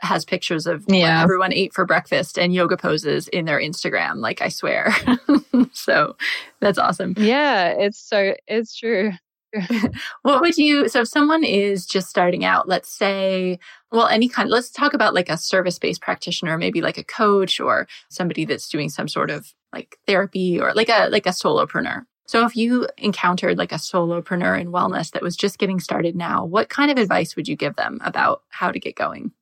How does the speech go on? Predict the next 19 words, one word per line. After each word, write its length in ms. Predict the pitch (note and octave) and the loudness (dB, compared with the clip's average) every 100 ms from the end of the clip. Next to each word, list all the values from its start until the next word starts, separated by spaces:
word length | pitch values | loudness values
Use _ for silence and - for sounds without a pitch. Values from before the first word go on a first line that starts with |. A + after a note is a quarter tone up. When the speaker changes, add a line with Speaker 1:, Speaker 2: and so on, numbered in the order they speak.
| _ _ _ _ _ | _ _ _ _ _
Speaker 2:
So 420 | - - E4+ E4 | -4 2 4 4
I 220 | C#4+ D#4+ | 2 0
would, 520 | F4+ F4 E4+ D#4+ D4+ A#3+ A#3 A3+ B3 | 0 0 2 2 2 -2 -10 -10 -4
I 160 | G#3+ A3+ | 2 4
would 160 | B3+ A#3 A#3 | 4 2 0
look 180 | G3 - | 0 0
first 540 | - F#3 F3+ F3+ - - | 0 2 2 -2 -14 -6
at 340 | C#3+ C#3+ - - | 0 0 -2 -4
who 60 | G3 | -4
your 220 | F3 - | -2 -2
ideal 300 | E3+ F3 E3+ | -2 -4 -6
client 360 | E3 E3+ G3+ - | -6 -8 -8 -4
is 340 | G#4 - - - | -4 -6 -18 -6
and 180 | G3+ F#3+ | -2 2
really 440 | F#3 F3+ F3 F3 - | 4 4 4 2 0
get 260 | E3+ - - - | 0 0 -10 -18
clear 320 | - F3 F3 | -4 0 0
and 140 | F3 | -2
defined 520 | F3 - E3 E3+ E3+ | -8 -6 -6 -4 -4